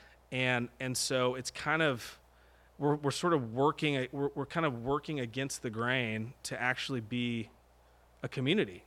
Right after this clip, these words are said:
Like, you know, to, to get out of your car or your, or your physical house and, and out from in front of the screen and actually have friends and, and, and, and have real community is hard. It actually is really hard, um,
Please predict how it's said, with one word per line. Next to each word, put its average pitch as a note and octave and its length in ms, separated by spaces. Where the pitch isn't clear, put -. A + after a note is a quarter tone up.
Like, B2 320
you C#3+ 160
know, B2+ 140
to, - 140
to C3 220
get C#3+ 300
out D3 160
of D#3+ 80
your D3 120
car C#3 440
or B2+ 140
your, A2+ 180
or B2+ 120
your A#2 240
physical C#3 340
house A2+ 500
and, A#2+ 200
and B2 240
out B2+ 200
from B2+ 180
in B2 80
front C3 160
of B2+ 80
the A#2+ 60
screen B2+ 560
and B2 140
actually C3+ 460
have C3+ 220
friends B2 720
and, A#2+ 160
and, A#2 360
and, A#2 340
and A#2+ 100
have A#2 220
real C3 280
community B2+ 640
is C3 100
hard. C#3 480
It A2 100
actually B2 300
is A#2 80
really C3+ 160
hard, A#2+ 520
um, A2+ 400